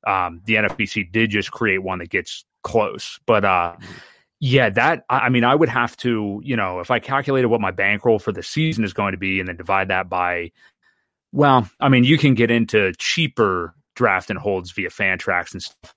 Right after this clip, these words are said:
Speaker 1: that too, but the management would just be way, way too much for me to do. Uh, and again, I'm not good at it. I, I mean, I, it's hard for me to know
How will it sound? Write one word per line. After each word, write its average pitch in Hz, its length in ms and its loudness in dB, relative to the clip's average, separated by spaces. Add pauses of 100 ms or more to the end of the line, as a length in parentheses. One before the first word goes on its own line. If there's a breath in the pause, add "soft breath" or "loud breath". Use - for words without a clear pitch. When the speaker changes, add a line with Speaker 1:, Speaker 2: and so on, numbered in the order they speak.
Speaker 1:
that 85 140 -14
too, 90 360 -6
but 92 240 -2 (640 loud breath)
the 123 200 0
management 120 640 2
would 98 140 -6
just 101 160 -6
be 104 100 -6
way, 95 680 0 (120)
way 98 500 -2
too 95 220 -10
much 87 300 -8
for 92 140 -14
me 90 180 -14
to 85 100 -18
do. 92 400 -4 (520 soft breath)
Uh, 127 200 2
and 127 120 2
again, 110 480 2 (220)
I'm 101 240 0
not 98 240 2
good 110 200 0
at 73 180 -6
it. 53 180 -12
I, 113 140 -2
I 107 100 -2
mean, 101 140 0
I, 104 240 0 (440 soft breath)
it's - 160 -2
hard 151 320 2
for 151 120 0
me 127 380 2
to 120 260 -2
know 104 800 0